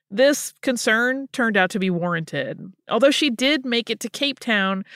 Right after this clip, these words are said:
she was too ill to make the journey to the monument's location in Bloemfontein.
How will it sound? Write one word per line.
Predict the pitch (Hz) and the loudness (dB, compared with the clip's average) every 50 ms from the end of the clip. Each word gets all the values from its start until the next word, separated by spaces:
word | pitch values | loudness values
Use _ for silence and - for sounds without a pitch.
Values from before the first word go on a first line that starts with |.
| - - _ | -20 -18 _
she | - - 247 | -6 -4 -2
was | 240 226 - | -2 -2 -4
too | - - 269 262 - | -2 -2 -2 -2 0
ill | - 202 202 208 196 | 0 2 2 2 0
to | - - 202 | 0 -2 -2
make | 190 190 - | -2 -2 -2
the | 208 196 | -2 -2
journey | 170 190 175 170 170 175 175 170 | -2 0 -2 -2 -2 -2 -4 -4
to | - 202 | -4 -2
the | 196 | 0
monument's | 185 165 160 160 165 170 170 165 143 - - | 0 0 0 0 -2 -2 -4 -4 -4 -6 -4
location | 156 165 - - - 302 311 277 - 262 233 220 208 | -4 -4 -4 -2 -2 0 0 2 2 2 0 0 0
in | 117 208 196 185 | -2 -4 -4 -4
Bloemfontein. | 165 175 180 175 160 - 180 165 160 - - 196 185 170 151 143 143 - - - 185 196 | -2 -2 -2 -2 -2 -4 -6 -6 -6 -6 -4 -4 -4 -4 -4 -6 -10 -14 -14 -14 -16 -16